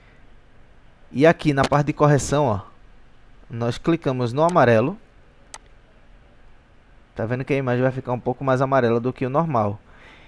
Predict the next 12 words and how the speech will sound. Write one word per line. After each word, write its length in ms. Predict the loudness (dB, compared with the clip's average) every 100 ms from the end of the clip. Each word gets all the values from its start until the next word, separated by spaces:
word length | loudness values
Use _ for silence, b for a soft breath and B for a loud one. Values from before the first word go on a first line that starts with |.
| b -6
E 140 | -2
nós 220 | 0 2
vamos 200 | 2 2
aqui 240 | 2 0 -4
embaixo 640 | 2 4 4 2 -4 -6 _ _ _ _ -8
e 80 |
diminuir 640 | -4 -2 0 4 4 4 2
a 160 | 0 0
saturação 880 | -2 -2 0 0 0 -2 -4 -8 -14 _ _ _ _ b b b _
somente 840 | -14 0 0 2 -2 -2 -2 -4
do 300 | 0 2 4
amarelo, 640 | 2 2 4 4 2 -2